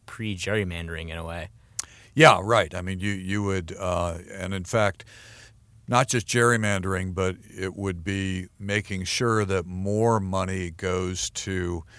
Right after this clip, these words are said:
Speaker 2: more affluent neighborhoods.
Speaker 1: Mm-hmm. So that structural inequality again. So, um, right now in San Diego, if people are interested in, you know, joining the census part-time, how do you do it?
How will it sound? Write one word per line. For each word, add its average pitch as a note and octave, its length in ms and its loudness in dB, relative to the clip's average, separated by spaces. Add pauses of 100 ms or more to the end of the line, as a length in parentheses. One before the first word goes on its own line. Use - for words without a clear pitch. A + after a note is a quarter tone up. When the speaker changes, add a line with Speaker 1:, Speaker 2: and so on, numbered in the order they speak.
(320)
Speaker 2:
more F#2 360 0
affluent F2+ 800 -4
neighborhoods. E2 960 -8
Speaker 1:
Mm-hmm. F#2+ 260 -2 (580)
So - 200 -6
that E2+ 160 -6
structural F#2+ 420 -6
inequality E2+ 640 -8 (520)
again. F2 400 -6 (680)
So, D#3 500 2 (100)
um, A2+ 460 -2 (600)
right D3 220 0
now C3+ 360 0
in A#2+ 260 -2
San A#2+ 280 -2
Diego, A#2 440 -2
if G#2 200 -6
people A#2 280 -6
are G#2 60 0
interested G#2 440 -4
in, F#2+ 240 -4
you G2 80 -4
know, F#2 220 -6 (240)
joining G#2+ 340 0
the G#2 80 -6
census G#2 380 -6
part-time, A2 640 -2 (440)
how G2+ 100 -6
do A#2 60 -4
you C#3 100 0
do D#3 40 2
it? - 100 -4